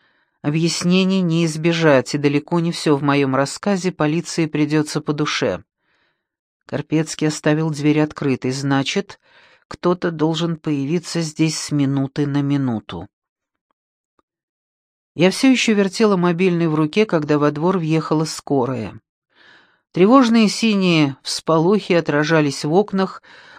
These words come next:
машина промчалась мимо меня и затормозила возле подъезда, откуда недавно вышел Стас. Двое медиков, переговариваясь, торопливо скрылись за дверью.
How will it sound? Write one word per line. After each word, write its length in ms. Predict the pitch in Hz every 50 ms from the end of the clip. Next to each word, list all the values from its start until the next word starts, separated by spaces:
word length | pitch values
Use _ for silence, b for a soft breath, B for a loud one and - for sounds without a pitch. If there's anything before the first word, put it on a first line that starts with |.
| B -
машина 400 | 143 175 - - 240 220 220 208
промчалась 680 | - 180 180 180 170 - - 208 202 190 175 - -
мимо 300 | 180 175 185 185 180 170
меня 400 | 165 160 156 156 165 185 202 202
и 40 | 190
затормозила 760 | 160 165 156 - 156 151 156 156 165 160 160 196 190 175 160
возле 320 | 160 165 156 151 156 147
подъезда, 760 | 151 - 135 139 139 156 185 214 226 208 196 185 214 220 214 214 B B B B B B
откуда 460 | - - - - - 190 170 170 165
недавно 640 | 156 156 147 147 180 196 214 220 208 208 208 208 190
вышел 420 | 156 156 160 156 - - 170 170
Стас. 640 | - - - - - 135 117 104 - - - - - _ _ _ _ _ _ _ _ _ _ _ _ _ _ _ _ _ _ _ _ _ _ _ _ _ _ _ _ _ _ _ _ _ _ _ _ _ _ _ _ _ _ _ _ _
Двое 460 | - 175 202 202 247 294 311 294 254
медиков, 560 | 214 202 220 240 226 214 233 220 - 214 -
переговариваясь, 960 | - - 190 185 170 165 165 156 156 190 226 247 240 226 214 214 208 202 - -
торопливо 480 | 180 170 165 156 - 190 214 220 208
скрылись 460 | 196 - - - 190 196 185 185 180
за 160 | 170 180 185 190
дверью. 580 | 170 180 175 175 156 143 131 127 120 - -